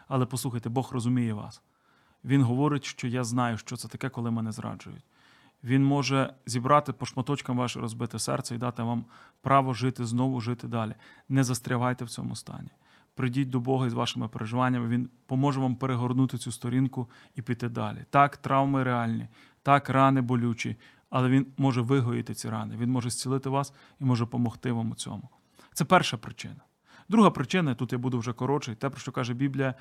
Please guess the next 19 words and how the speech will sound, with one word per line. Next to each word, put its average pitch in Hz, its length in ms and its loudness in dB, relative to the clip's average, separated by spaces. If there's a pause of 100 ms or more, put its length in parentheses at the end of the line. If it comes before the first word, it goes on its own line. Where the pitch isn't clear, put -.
(320)
коли, 135 540 2 (120)
е, 123 360 -2
розлучення 139 560 -2
є 127 160 2
допустимим, 127 640 -2 (320)
коли 156 380 2 (160)
нас 156 360 2
кидають, 156 600 2
і, 139 60 -2
зокрема, 135 460 0
Біблія 131 360 -2
каже, 131 300 -2 (120)
коли, 139 380 0 (400)
е, 127 340 -4 (120)
невіруючий 139 520 2
чоловік 135 340 -2
чи 143 120 -6
невіруюча 131 600 0
дружина 135 540 0